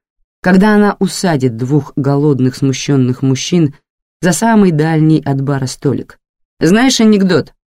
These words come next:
Почему Иисус не родился в Западном Техасе?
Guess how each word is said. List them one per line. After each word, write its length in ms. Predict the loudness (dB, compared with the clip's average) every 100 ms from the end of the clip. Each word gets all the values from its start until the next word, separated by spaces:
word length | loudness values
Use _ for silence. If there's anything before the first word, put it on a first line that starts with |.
| _ _ _ _ _ _ _ -2
Почему 420 | 0 4 4 2
Иисус 580 | 2 2 2 2 0 2
не 140 | 0
родился 500 | 2 0 2 0 0
в 60 | -2
Западном 560 | 0 -2 -2 0 0 0
Техасе? 600 | -2 -2 -4 -6 -12